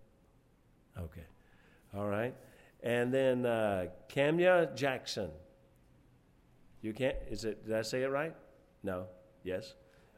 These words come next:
Did you trust Christ as your Savior? Okay.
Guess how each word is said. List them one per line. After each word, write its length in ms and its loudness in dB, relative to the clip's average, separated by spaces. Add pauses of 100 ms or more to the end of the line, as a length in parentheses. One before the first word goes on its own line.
(220)
Did 160 -4
you 100 -2
trust 280 0
Christ 280 4
as 140 -2
your 100 -2
Savior? 380 -6 (1000)
Okay. 300 -14